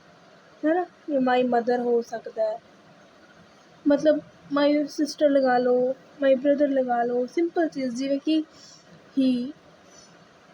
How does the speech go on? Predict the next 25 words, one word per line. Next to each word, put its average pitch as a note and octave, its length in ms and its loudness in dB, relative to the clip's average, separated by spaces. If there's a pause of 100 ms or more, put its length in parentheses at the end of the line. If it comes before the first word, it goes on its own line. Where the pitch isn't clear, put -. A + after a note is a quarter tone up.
(120)
she, C#4 260 0 (2000)
it, - 340 -4 (1040)
name, A#3 320 -2 (1500)
ਹੈ D#4 60 2
ਨਾ। G4+ 120 0 (480)
ਇਹਨਾਂ D#4 320 4
ਦੇ G#4 80 0
ਨਾਲ F4 220 2
ਆਪਾਂ D#4+ 220 0
ਕਿਹੜਾ D#4 300 0
ਰੂਲ D#4 280 2
ਲਗਾਇਆ C4 360 0
ਸੀਗਾ, C4+ 300 -6 (580)
ਰੂਲ C4 260 2
ਕਿਹੜਾ C#4 320 2
ਸੀਗਾ C#4+ 240 0
ਇਹਦਾ, C#4 300 0 (1800)
ਇਹ D4+ 120 0
ਚੀਜ਼ਾਂ E4 260 -2
ਨਾ F#4+ 100 -6
ਤੁਸੀਂ F#4+ 240 -2
ਰਿਵਾਈਜ਼ C4 380 0
ਕਰਦੇ B3+ 300 0
ਰਿਹਾ A#3 180 -2
ਕਰੋ। C#4 240 -8